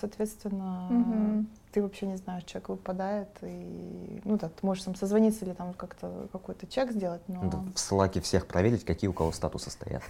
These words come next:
Speaker 1: <laughs> Статус, в смысле, не в Слаке, да, а вот
Speaker 3: М,
Speaker 1: настоящий,
Speaker 3: эмодж.
Speaker 1: желать-, желательно, да, да, да.
Speaker 2: Ваня,
Speaker 3: Да.
Speaker 2: хотела, кстати, у тебя спросить: у вас вообще как в команде поменялся статус того, как вы работаете? Много людей ходит в офис?
Speaker 3: У нас,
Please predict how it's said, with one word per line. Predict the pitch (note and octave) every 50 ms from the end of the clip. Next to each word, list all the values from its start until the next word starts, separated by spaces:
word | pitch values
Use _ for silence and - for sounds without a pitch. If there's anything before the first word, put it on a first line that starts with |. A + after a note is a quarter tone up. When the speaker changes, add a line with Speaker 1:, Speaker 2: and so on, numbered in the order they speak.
| -
Speaker 1:
<laughs> | - C#4+ C#4+ - A#3+ G#3+ A#3 - B3 C4 C4 C4 B3+ A#3+ A#3+ A#3 G#3 - - - - B3+ - - C4
Статус, | D#3 - - C4+ C#4+ C#4+ C4 B3
в | A#3 -
смысле, | - D4+ A#3+ - B3+ B3
не | A#3 A#3+ B3
в | A#3+
Слаке, | A#3+ - C4 B3+ C4+ C#4 C4+ - A3+
да, | F#3+ F#3+ F#3+ F#3+ F#3 F3+ F3
а | F3+
вот | F#3 - -
Speaker 3:
М, | F#3+ F#3 F3 - F3+
Speaker 1:
настоящий, | F#3+ F3+ F3+ - - - G#3+ G3+ F3+ - - F#3
Speaker 3:
эмодж. | F3 - - - F#3 F3+
Speaker 1:
желать-, | F#3+ F#3 F#3 F2 - F2+ - - F#3 G3
желательно, | G3+ G3+ G3 F#3+ F#3+ F#3 F#3 - F#3+ F#3+ F#3+ F#3+ F#3+
да, | F#3+ F#3+ F#3+ F#3+ F#3
да, | F#3+
да. | F#3 F3+ F#3+ - A#3+
Speaker 2:
Ваня, | B3+ - - G#3+
Speaker 3:
Да. | -
Speaker 2:
хотела, | - A#3+ - B3+ B3+
кстати, | B3 - - -
у | B3+
тебя | B3 -
спросить: | B3 - - B3 B3 - - D4+ D#4+ -
у | D#4+
вас | C4+ B3 B3 B3 -
вообще | B3+ A#3+ - - A#3
как | A3 - A3+ A3+ A3+
в | -
команде | - A#3+ A3+ A3 G#3+ G#3+ G#3+
поменялся | G#3+ - G#3 G#3 G#3 G#3 B3 D#4+ F4+ - - C#4+ B3+
статус | B3 - - A#3 A3 A3 A3 G#3 -
того, | - - G#3+ G#3 G#3 G#3
как | G#3 G#3+ - -
вы | G#3
работаете? | G3+ G3 G3 G3 G3 G3 - G3 G3 - - - G3+ G3 F#3+ F#3 F#3 -
Много | G#3+ G#3+ G#3 A3 C4 - F#4
людей | E4+ B3+ A#3 A3
ходит | G#3+ - G#3+ G3+ G3 -
в | -
офис? | F#3+ F#3 - - - - - -
Speaker 3:
У | -
нас, | F#2 G2+ - A2 G#2+ G#2+ - - - - -